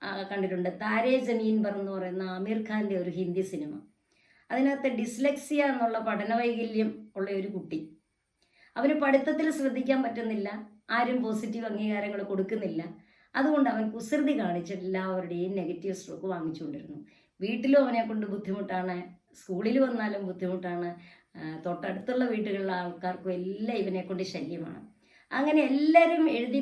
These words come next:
തള്ളിയ ഒരു കുട്ടി. ആ സ്കൂളിലൊരു യങ് അധ്യാപകൻ വരികയാണ്, ഒരു ചെറുപ്പക്കാരൻ. അയാൾ ഇവനെ നോട്ട് ചെയ്തു.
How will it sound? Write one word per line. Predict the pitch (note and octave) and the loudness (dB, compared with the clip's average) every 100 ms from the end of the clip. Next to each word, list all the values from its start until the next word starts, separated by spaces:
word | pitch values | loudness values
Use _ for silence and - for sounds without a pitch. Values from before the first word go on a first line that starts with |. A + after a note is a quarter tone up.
| - | 2
തള്ളിയ | G#3+ G#3+ A3+ A#3+ A#3 F#3+ | 0 2 2 2 -2 -6
ഒരു | F#3+ | -6
കുട്ടി. | D#3+ C3+ A2 - _ _ _ _ - - | -6 -10 -16 -18 _ _ _ _ -12 0
ആ | D4+ | 0
സ്കൂളിലൊരു | D4+ C#4 B3 A#3+ A#3 A#3 A#3 - - | 2 2 2 4 2 2 -2 -6 -10
യങ് | A#3 A#3 B3+ C4+ G3 | -2 2 2 0 -4
അധ്യാപകൻ | F#3 F#3 F#3+ F#3 F#3 F3 | -4 0 0 0 0 -2
വരികയാണ്, | D#3+ D#3+ D3 - | -4 -6 -8 -12
ഒരു | E3 | -8
ചെറുപ്പക്കാരൻ. | G3 F3+ E3+ D#3 C#3 - - _ _ _ _ _ _ _ - | -6 -4 -6 -8 -10 -12 -20 _ _ _ _ _ _ _ -6
അയാൾ | B3+ D4 D#4 | 2 4 4
ഇവനെ | B3 G#3+ G#3 G#3+ G3 | 4 2 -2 -2 -4
നോട്ട് | F3+ E3+ | -4 -2
ചെയ്തു. | D#3+ - | -6 -6